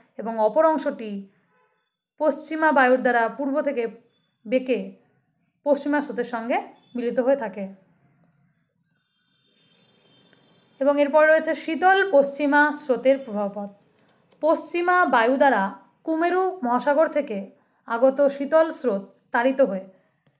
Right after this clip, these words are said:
এখানে আমরা দেখতে পাচ্ছি পশ্চিমা স্রোতের অবস্থান এবং এটি পশ্চিমা বায়ু দ্বারা ক্রমশ পূর্ব দিকে প্রবাহিত হয়েছে। এবং আফ্রিকা মহাদেশের দক্ষিণ প্রান্ত থেকে পশ্চিম থেকে পূর্বমুখী এই শীতল স্রোত প্রভাবিত,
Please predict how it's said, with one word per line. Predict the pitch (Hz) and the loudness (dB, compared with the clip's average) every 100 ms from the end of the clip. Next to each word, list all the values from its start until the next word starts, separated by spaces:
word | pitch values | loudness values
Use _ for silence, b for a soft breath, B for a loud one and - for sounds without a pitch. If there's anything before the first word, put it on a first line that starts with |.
| _ _ _ _ _ | _ _ _ _ _
এখানে | - 262 | -4 0
আমরা | 269 | 2
দেখতে | 262 262 | 0 0
পাচ্ছি | 320 320 330 294 277 - | -2 0 -4 -4 -6 0
পশ্চিমা | 269 269 311 320 | 0 0 -2 -2
স্রোতের | 302 294 294 | -2 0 2
অবস্থান | 247 269 277 - 339 | 2 0 -2 -2 0
এবং | 302 262 262 | 2 2 2
এটি | 262 269 262 | 0 -2 0
পশ্চিমা | 285 - 330 330 | -2 -2 -4 2
বায়ু | 285 277 | 4 4
দ্বারা | 277 | 2
ক্রমশ | 277 247 262 262 226 202 - _ _ _ _ _ _ - | 2 0 -2 0 -2 -2 -12 _ _ _ _ _ _ -10
পূর্ব | 294 320 | -4 -2
দিকে | 302 320 | -2 -2
প্রবাহিত | 277 302 302 | 2 2 2
হয়েছে। | 311 311 302 339 349 _ _ _ _ _ _ | 2 2 0 -6 -8 _ _ _ _ _ _
এবং | 247 247 | -6 -2
আফ্রিকা | 247 247 311 302 311 | -2 -4 -6 0 2
মহাদেশের | 269 254 262 277 277 | 4 2 2 0 2
দক্ষিণ | 254 262 - 349 | 2 0 -6 -4
প্রান্ত | 330 302 302 | 0 0 0
থেকে | 285 277 277 269 B B B B 285 | 0 2 0 -2 B B B B 0
পশ্চিম | 294 294 349 339 | 0 0 -6 -4
থেকে | 339 330 | -4 -4
পূর্বমুখী | 294 294 320 311 - 240 233 | -4 -4 0 -2 -2 -8 -8
এই | 233 | -10
শীতল | 226 269 294 302 | -8 -2 0 0
স্রোত | 277 220 - _ _ _ - | -2 -6 -8 _ _ _ -8
প্রভাবিত, | 226 226 214 | -4 -4 -2